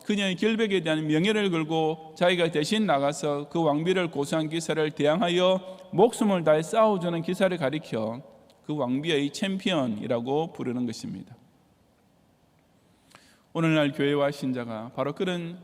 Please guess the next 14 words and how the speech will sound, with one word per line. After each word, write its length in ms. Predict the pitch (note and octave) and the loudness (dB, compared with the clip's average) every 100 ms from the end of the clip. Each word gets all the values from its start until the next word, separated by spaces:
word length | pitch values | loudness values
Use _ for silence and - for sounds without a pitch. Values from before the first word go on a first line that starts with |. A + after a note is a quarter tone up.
| - | -18
챔피언에 640 | - F3+ F#3 G3+ F#3 E3 D#3 | -8 -6 -4 -4 -4 -4 -4
대해 240 | C#3+ C#3 | -4 -4
하지 240 | B2 D3+ | -4 -6
않겠습니까? 600 | A#2 A2+ A#2 G#2+ G2+ - G#2+ _ _ _ _ _ _ _ _ _ _ _ _ - | -8 -8 -10 -10 -12 -16 -20 _ _ _ _ _ _ _ _ _ _ _ _ -6
이 100 | F#3+ | 0
세상에서 580 | G3+ F#3+ F#3 F3+ F#3+ | 2 2 2 2 2
예수님의 500 | F3+ E3+ E3+ G#3+ G#3 | 4 2 2 2 4
복음이 500 | G3+ G#3 A#3 A3 G#3+ | 4 4 4 4 2
반대를 420 | G#3 C3 D3+ F#3 F#3 | 0 -2 0 0 2
받고 460 | F3 E3+ D#3 D3+ - - - _ | 0 0 -6 -6 -12 -20 -20 _
예수님의 420 | D#3 E3 G#3 G3 | -2 0 2 0
성육신이 600 | F#3+ G3 G3 A3 - A3 | 0 0 2 2 0 2
의심을 480 | F#3+ D#3 F#3+ A3 G3 | 2 0 2 0 0
당하고 540 | D#3+ D3+ D3 C#3 C#3 | 0 0 0 -2 -6